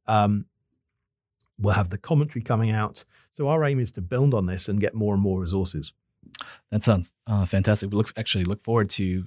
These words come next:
Speaker 2: some of those, uh, forthcoming, um,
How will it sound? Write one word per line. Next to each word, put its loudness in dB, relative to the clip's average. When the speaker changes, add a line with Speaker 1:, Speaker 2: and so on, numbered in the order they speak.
Speaker 2:
some 2
of 2
those, -2
uh, -2
forthcoming, -2
um, 0